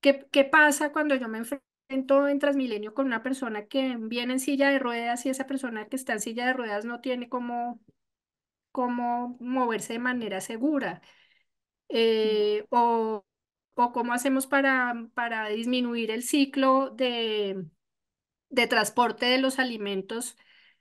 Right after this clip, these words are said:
para generar un, una, un menor impacto, o por qué es más, por qué es tan importante poder contar con una, con una red de transporte público y que todos queramos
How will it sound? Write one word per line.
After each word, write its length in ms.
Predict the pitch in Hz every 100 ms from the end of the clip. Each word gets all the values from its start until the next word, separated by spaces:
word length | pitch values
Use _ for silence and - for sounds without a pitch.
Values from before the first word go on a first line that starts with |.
| _
para 240 | - 262 254
generar 440 | 254 214 196 190
un, 300 | 220 233 240 247
una, 480 | 240 240 240 240 -
un 180 | 240 240
menor 300 | 240 240 247
impacto, 800 | 240 262 277 269 - - 196 -
o 260 | - 226 226
por 160 | 240 233
qué 120 | 240
es 80 | 240
más, 260 | 262 269 262 -
por 160 | 262
qué 100 | 262
es 120 | 226 -
tan 180 | 269
importante 680 | 285 277 262 233 233 220 226
poder 220 | 226 247
contar 380 | - 233 262 262
con 220 | 262 262
una, 680 | 262 262 262 269 269 269 262
con 180 | 254 247
una 280 | 220 220 226
red 400 | 247 269 262 247
de 100 | 262
transporte 540 | 277 277 - 214 202
público 480 | 190 269 262 262 269
y 80 | 277
que 120 | 254
todos 380 | 240 226 226 240
queramos 680 | - 262 226 202 214 233 -